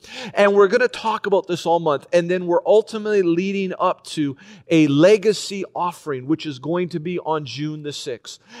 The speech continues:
And this is going to be an offering where we have an opportunity to sow into what he is building here at Toronto City Church.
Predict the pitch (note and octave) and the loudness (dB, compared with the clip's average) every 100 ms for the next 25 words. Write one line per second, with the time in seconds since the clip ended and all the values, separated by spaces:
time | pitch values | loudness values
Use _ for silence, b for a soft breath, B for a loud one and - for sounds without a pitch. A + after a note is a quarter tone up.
0 | G3+ E3+ E3 G3+ A3+ G3 G3+ A3 G#3 G3+ | -2 0 4 2 0 -12 -4 -4 -4 -6
1 | F#3+ F3 F3+ E3 D3 D3 D#3 D#3+ C#3+ D3 | -2 -2 -2 -6 -12 -6 -2 -2 -4 -8
2 | E3 F3 - F3+ E3 D3 C#3+ B2+ - - | -6 -10 -10 -14 -14 -14 -12 -12 -12 -14
3 | - G3+ G#3 A3 A3 G#3+ - G#3 F#3+ - | -10 0 2 6 6 4 -2 -8 -8 -10
4 | E3 C#3+ F3+ F3+ - F#3 F3+ D3 C3 D3+ | -12 -2 0 0 -2 -6 -4 -4 -4 -2
5 | D#3 C#3+ C3 C3+ A#2 - A#2 A2 G2+ A2+ | -2 -6 -8 -6 -6 -8 -14 -14 -16 -16
6 | G2+ - G2+ _ | -18 -20 -20 _